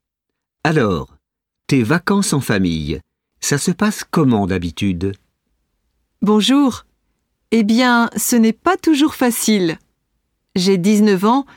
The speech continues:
Speaker 2: et je suis l'aînée d'une famille nombreuse. Alors bien sûr, quand on part en vacances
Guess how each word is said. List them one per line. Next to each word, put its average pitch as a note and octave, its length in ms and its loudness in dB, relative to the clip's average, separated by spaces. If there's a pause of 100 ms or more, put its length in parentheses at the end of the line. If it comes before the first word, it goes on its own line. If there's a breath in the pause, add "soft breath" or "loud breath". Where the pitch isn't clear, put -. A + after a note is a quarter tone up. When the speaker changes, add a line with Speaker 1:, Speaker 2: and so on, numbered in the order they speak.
(300 soft breath)
Speaker 2:
et G3+ 100 4
je G#3+ 120 2
suis A3+ 260 0
l'aînée A3 380 4
d'une G3 260 2
famille A3 360 2
nombreuse. G3 680 2 (100)
Alors E3+ 300 0
bien F3 260 0
sûr, A3+ 460 0 (320)
quand G#3+ 220 0
on G#3 120 2
part A#3 200 0
en G3+ 120 2
vacances A3 600 0